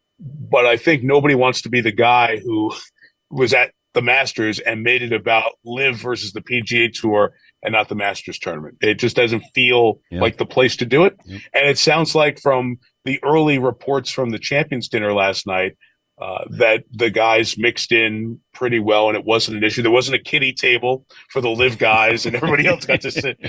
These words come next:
Speaker 2: <laughs>
Speaker 1: at another table, you know? Uh, it sounds like the six Masters champs who were there, um, were part of the evening, and it was there all in the name of honoring Scottie Scheffler, which is pretty cool.
Speaker 2: Okay. Aside from Tiger versus Phil on Sunday
Speaker 1: Yeah.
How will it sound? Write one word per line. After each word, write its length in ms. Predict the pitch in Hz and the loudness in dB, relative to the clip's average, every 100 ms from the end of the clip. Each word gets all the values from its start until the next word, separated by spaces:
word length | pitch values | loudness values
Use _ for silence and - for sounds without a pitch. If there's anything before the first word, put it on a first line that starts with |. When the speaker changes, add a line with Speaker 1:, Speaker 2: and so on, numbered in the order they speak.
| - | -2
Speaker 2:
<laughs> 140 | 494 | 0
Speaker 1:
at 120 | 165 | 2
another 360 | 147 143 151 156 | 0 0 0 0
table, 440 | - 151 151 160 | 0 0 0 0
you 140 | 139 131 | -2 0
know? 240 | 139 160 _ _ _ | 0 -2 _ _ _
Uh, 240 | 123 120 123 | -2 2 0
it 80 | 127 | 0
sounds 200 | 156 143 | -4 -4
like 140 | 127 | -6
the 80 | 120 | -8
six 300 | - 139 - | -6 -6 -2
Masters 420 | 131 127 - 120 | -2 -2 -4 -8
champs 320 | - 127 110 113 | -4 -4 -4 -6
who 60 | |
were 120 | 104 | -4
there, 340 | 101 110 107 - - - - | 0 2 0 -2 -10 -20 -6
um, 320 | 101 95 95 - | -2 -2 -2 -2
were 160 | 107 | -4
part 320 | - - 117 | -2 0 2
of 80 | 110 | 2
the 80 | 104 | 0
evening, 360 | 101 101 110 107 | 0 0 -2 -2
and 80 | |
it 60 | 101 | -2
was 160 | 104 98 | -4 -2
there 340 | 117 113 107 _ _ | 2 2 0 _ _
all 240 | - 123 120 | 0 2 2
in 60 | |
the 60 | 117 | -2
name 180 | 113 98 | -4 -2
of 80 | |
honoring 340 | 107 104 104 98 | -2 0 -2 -8
Scottie 320 | - 104 92 | -6 -4 -4
Scheffler, 460 | - 101 87 78 78 | -4 -6 -6 -10 -12
which 160 | - | -10
is 100 | 85 | -10
pretty 200 | - 76 - | -8 -10 -12
cool. 180 | - - - _ _ - | -20 -20 -20 _ _ -6
Speaker 2:
Okay. 380 | 107 101 67 - _ _ - | -2 0 -2 -6 _ _ -6
Aside 520 | 98 - 139 165 156 | -4 0 2 0 0
from 320 | 143 127 120 | 0 0 0
Tiger 360 | - 147 143 127 | -2 -2 0 0
versus 400 | 117 107 101 - | 0 0 -2 -2
Phil 480 | - 113 87 78 - | 0 2 2 0 -2
on 200 | 85 78 | -2 -2
Sunday 480 | - 95 87 73 67 | -2 -2 -2 0 0
Speaker 1:
Yeah. 160 | 80 | -2